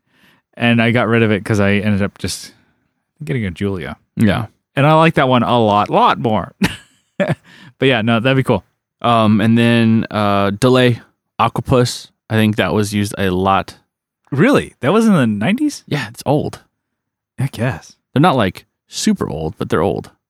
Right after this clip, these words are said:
Speaker 2: They're not, like
Speaker 1: Yeah, you have one of the newer ones, right?
Speaker 2: Yeah, I
Speaker 1: The
Speaker 2: have a
Speaker 1: smaller
Speaker 2: newer
Speaker 1: ones. I think I have it.
Speaker 2: Maybe you do. Wait,
Speaker 1: Yeah.
Speaker 2: that one right up there?
Speaker 1: The, no, you have it.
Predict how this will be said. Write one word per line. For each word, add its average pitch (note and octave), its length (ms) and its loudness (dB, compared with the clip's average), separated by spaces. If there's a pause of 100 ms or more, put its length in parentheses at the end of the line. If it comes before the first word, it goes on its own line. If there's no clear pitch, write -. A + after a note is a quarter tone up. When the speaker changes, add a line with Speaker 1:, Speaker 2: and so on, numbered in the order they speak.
(140)
Speaker 2:
They're A#2+ 80 2
not, B2 160 2
like F2+ 300 -6 (560)
Speaker 1:
Yeah, C#3 100 0
you E3+ 200 2
have E3+ 240 2
one C3 120 2
of A2+ 80 0
the G#2 360 0
newer A2 440 0
ones, E2+ 280 -14
right? A2 80 -4
Speaker 2:
Yeah, G#2+ 140 2
I A2 40 -2
Speaker 1:
The B2+ 60 0
Speaker 2:
have B2 100 0
a A2+ 40 2
Speaker 1:
smaller A2 180 4
Speaker 2:
newer A2+ 220 4
Speaker 1:
ones. F2+ 120 0 (580)
I A#2+ 120 -8
think - 240 -2
I A#2 160 0
have F#2 320 -8
it. - 100 -20 (1600)
Speaker 2:
Maybe A#2 280 0
you E3+ 60 -2
do. - 320 -6 (180)
Wait, A2 260 0
Speaker 1:
Yeah. A2+ 160 -2 (120)
Speaker 2:
that A2+ 140 2
one B2 140 4
right A#2 120 6
up A2+ 100 0
there? D3+ 240 2 (600)
Speaker 1:
The, C#3+ 140 2
no, E3 280 4
you F3 220 4
have F#3 220 2
it. - 60 4